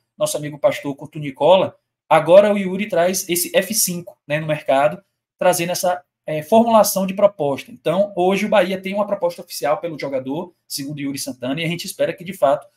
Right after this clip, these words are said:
ele consiga vir e preencher essa lacuna do meio de campo, já que Rogério Ceni, na sua última coletiva, falou,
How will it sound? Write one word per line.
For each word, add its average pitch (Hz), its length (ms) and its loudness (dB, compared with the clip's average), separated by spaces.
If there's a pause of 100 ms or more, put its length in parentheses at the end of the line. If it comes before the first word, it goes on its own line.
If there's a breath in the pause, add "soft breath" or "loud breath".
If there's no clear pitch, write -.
(140)
ele 165 160 -6
consiga 170 380 -4
vir 156 260 -8
e 190 100 -2
preencher 180 640 -2 (240)
essa 151 220 0
lacuna 175 320 2
do 180 80 -8
meio 185 140 -4
de 220 80 -4
campo, 151 320 -8
já 135 160 2
que 190 100 -6
Rogério 165 260 -2
Ceni, 151 240 -8
na 147 80 -4
sua 139 160 -6
última 139 240 -8
coletiva, 151 380 -6
falou, 170 420 -2